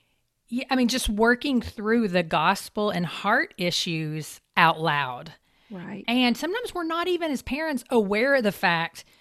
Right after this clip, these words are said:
Speaker 1: because we know we're battling so much internally that it's hard to think that our kids can't see that. <laughs>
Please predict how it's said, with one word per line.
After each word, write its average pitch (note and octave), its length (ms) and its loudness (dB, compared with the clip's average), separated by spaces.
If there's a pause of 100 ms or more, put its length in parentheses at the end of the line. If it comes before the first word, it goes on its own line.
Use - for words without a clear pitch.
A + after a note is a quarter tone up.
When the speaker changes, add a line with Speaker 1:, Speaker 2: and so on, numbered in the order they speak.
(240)
Speaker 1:
because A3+ 240 4
we A#3 240 4
know A#3 180 8
we're G#3+ 160 6
battling E3 480 4
so F#3 160 -2
much F3+ 220 -2
internally G3+ 500 0
that G#3+ 160 0
it's G#3+ 140 -4
hard A3 360 4
to G#3 80 -2
think C#4+ 280 0
that G3+ 100 6
our F#3 140 6
kids G#3 260 2
can't G3 280 2
see A#3 220 2
that. C#3+ 280 -2 (240)
<laughs> B3+ 100 2